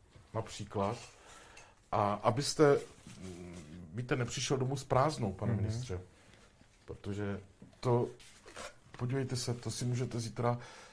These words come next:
Speaker 1: s vaší paní dát, eh, k večeři.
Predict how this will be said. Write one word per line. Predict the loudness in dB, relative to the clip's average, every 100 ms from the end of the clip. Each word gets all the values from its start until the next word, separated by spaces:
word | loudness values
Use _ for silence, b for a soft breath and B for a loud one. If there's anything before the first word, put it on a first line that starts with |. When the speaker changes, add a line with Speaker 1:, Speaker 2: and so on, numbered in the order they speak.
| B
Speaker 1:
s | -2
vaší | 0 0 0 -4 -2
paní | 0 2 2 0
dát, | 2 2 2 -2 0 2
eh, | 2 2 B B B B -8
k | -2
večeři. | 0 2 2 2 0